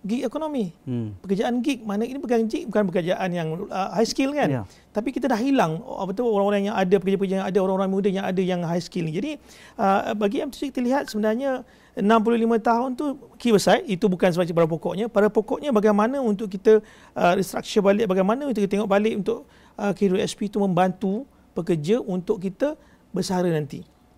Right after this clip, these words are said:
Speaker 1: That's why untuk menarik minat pula, saya, saya punya, uh, mana-mana saya cakap, saya akan kata benda yang sama adalah gaji sebenarnya.
Speaker 2: Ya.
Speaker 1: Akhirnya kita akan bercakap tentang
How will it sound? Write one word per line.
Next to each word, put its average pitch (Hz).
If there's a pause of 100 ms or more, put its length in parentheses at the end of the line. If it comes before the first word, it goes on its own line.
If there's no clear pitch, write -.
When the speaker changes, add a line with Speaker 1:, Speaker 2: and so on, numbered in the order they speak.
(120)
Speaker 1:
That's 165
why 262
untuk 196
menarik 233
minat 247
pula, 285 (160)
saya, 262
saya 269
punya, 269
uh, 233 (160)
mana-mana 233
saya 233
cakap, 254
saya 214
akan 208
kata 233
benda 214
yang 214
sama 233
adalah 185 (340)
gaji 156
sebenarnya. 143
Speaker 2:
Ya. 110 (280)
Speaker 1:
Akhirnya 226
kita 233
akan 220
bercakap 202
tentang 170